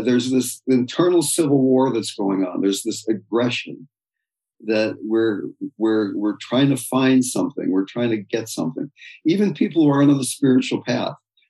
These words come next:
whether you're doing this through meditation or being a Giants fan or a motorcycle racer or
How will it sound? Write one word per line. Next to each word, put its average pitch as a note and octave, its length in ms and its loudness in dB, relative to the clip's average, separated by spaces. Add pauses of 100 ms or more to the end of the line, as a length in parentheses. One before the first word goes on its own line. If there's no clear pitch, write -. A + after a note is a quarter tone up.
whether C#3+ 200 4
you're D3 140 8
doing C#3+ 260 8
this B2+ 200 0
through A#2 160 0
meditation B2 920 2 (380)
or G2 160 0
being G#2+ 240 2
a F2+ 100 0
Giants B2 640 0
fan A#2 340 0
or G2 180 2
a F#2 40 0
motorcycle A#2 840 0
racer A2+ 680 0
or F#2 460 -2